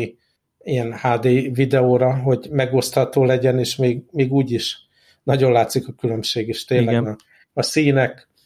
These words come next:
Speaker 2: <clears throat>
Speaker 1: Szóval na-, nagyon elégedett vagyok, és hát tervezem, hogy majd még akkor csinálok olyan fotósétákat, ahol tényleg csak ezt viszem, és rá leszek kényszerítve, hogy ebből kihozzam a legtöbbet, és hogy más helyzetben, amikor nem ilyen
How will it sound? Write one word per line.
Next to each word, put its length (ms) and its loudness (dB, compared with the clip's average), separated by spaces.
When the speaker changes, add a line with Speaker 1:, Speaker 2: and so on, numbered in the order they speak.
Speaker 2:
<clears throat> 340 -4
Speaker 1:
Szóval 500 2
na-, 200 2
nagyon 300 2
elégedett 540 0
vagyok, 300 0
és 220 2
hát 240 0
tervezem, 560 0
hogy 160 -2
majd 280 -2
még 320 -6
akkor 500 -2
csinálok 520 0
olyan 240 2
fotósétákat, 1080 0
ahol 260 -2
tényleg 280 -2
csak 240 -8
ezt 200 -4
viszem, 380 -4
és 260 -8
rá 180 2
leszek 280 2
kényszerítve, 560 0
hogy 100 2
ebből 280 0
kihozzam 460 0
a 40 2
legtöbbet, 580 -2
és 140 -6
hogy 140 -4
más 280 -2
helyzetben, 500 -2
amikor 300 -8
nem 200 -4
ilyen 240 -4